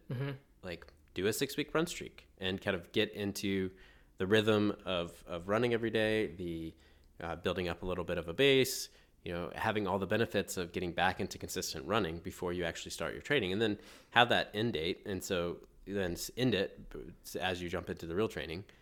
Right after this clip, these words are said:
Speaker 2: But, you know, it can be this fun way to kinda lead up to that and kind of put some of that excited energy, uh,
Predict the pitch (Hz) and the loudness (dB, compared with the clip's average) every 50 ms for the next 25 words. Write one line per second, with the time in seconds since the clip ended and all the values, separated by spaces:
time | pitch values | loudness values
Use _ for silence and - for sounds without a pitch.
0 | - _ _ - - 98 90 - - - - - 110 92 82 92 - - 104 95 | -20 _ _ -4 0 0 0 0 -2 -10 -10 -6 -4 -4 -4 -4 -4 -4 -4 -2
1 | 98 95 92 - - - 87 90 92 90 87 85 87 - - 82 78 78 - - | -2 -2 -2 -4 -4 -4 -4 -2 0 -2 -2 -2 -4 -6 -6 -8 -8 -10 -12 -18
2 | - - 107 107 104 101 92 87 85 95 - - - - 82 78 85 80 80 85 | -16 -14 -10 -4 -2 -2 0 0 0 -2 -2 -4 -8 -8 -6 -4 -4 -2 -2 -4
3 | 82 - 85 80 76 - - - 104 - - - 90 78 80 80 80 80 78 - | -4 -4 -4 -6 -6 -6 -6 -4 -4 -4 -2 -4 -4 -4 -2 -2 -2 -4 -4 -2
4 | 78 78 78 - - 80 78 80 78 78 - - 82 87 85 85 - - 71 76 | -4 -4 -4 -2 -4 -4 -4 -4 -6 -6 -6 -4 -4 -4 -4 -4 -6 -8 -10 -10
5 | - - - - - - - - - _ _ _ _ - 85 87 | -12 -16 -20 -20 -20 -20 -20 -20 -20 _ _ _ _ -10 -8 -8